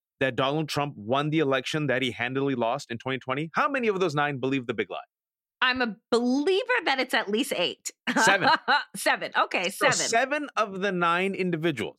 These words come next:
Speaker 1: that the G O P, one of the two major political parties in the United States of America, has put forward to be this incompetent rube speaker, uh, <laughs> that has eluded Kevin McCarthy, that has eluded Jim Jordan, that has eluded Steve Scalise,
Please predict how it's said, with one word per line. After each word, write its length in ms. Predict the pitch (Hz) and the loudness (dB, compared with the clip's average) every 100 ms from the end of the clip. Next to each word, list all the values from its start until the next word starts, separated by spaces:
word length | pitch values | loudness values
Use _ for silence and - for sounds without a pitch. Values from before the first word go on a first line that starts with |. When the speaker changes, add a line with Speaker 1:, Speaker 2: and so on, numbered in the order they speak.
| - | -8
Speaker 1:
that 120 | 113 | -4
the 100 | 143 | -4
G 260 | 117 156 170 | -2 -2 0
O 140 | 202 | -2
P, 240 | - 143 | -2 -2
one 180 | 143 139 | 0 -2
of 120 | 131 | -2
the 60 | 117 | -4
two 160 | - 165 | -2 0
major 280 | 147 143 | 0 0
political 340 | 151 131 123 160 | -2 -2 -2 -6
parties 400 | - 117 113 110 | -4 -2 -2 -4
in 100 | 98 | -4
the 60 | |
United 220 | 127 135 143 | -2 -2 -2
States 180 | 147 | -4
of 80 | 151 | -4
America, 460 | 120 104 95 98 120 _ _ _ _ _ | -2 -2 -2 -6 -8 _ _ _ _ _
has 180 | 139 131 | -4 -4
put 240 | - 196 202 | -2 -2 -2
forward 580 | - 175 151 117 107 - _ _ _ | 0 2 4 2 0 -6 _ _ _
to 100 | - | -2
be 200 | 131 151 | 0 0
this 240 | 135 135 - | 2 -2 -4
incompetent 800 | 131 113 - 151 165 170 170 131 | -6 -6 -2 -2 -2 -2 -2 -2
rube 580 | 107 113 151 160 147 | 0 2 4 4 0
speaker, 640 | - - 156 165 107 98 113 _ _ _ _ | -6 -4 -2 -2 -2 -2 -6 _ _ _ _
uh, 220 | 135 127 127 | 0 2 2
<laughs> 40 | |
that 180 | 123 120 | 0 0
has 300 | - 190 143 | 2 0 0
eluded 520 | - 139 143 160 170 | -2 2 2 2 0
Kevin 240 | 156 147 165 | -2 -2 -2
McCarthy, 560 | 170 135 110 107 113 - _ - | -2 0 -2 -2 -6 -6 _ -4
that 120 | 131 | 0
has 140 | 131 127 | 0 0
eluded 400 | 127 139 165 123 | 2 2 0 0
Jim 220 | 156 147 | 0 2
Jordan, 400 | 117 104 101 113 _ _ - | 2 0 -2 -6 _ _ -2
that 120 | 123 | 0
has 120 | 123 | 2
eluded 380 | 127 135 151 160 | 2 2 0 0
Steve 260 | - 147 | 0 0
Scalise, 600 | 139 - 147 113 98 - | -2 -2 0 2 0 -4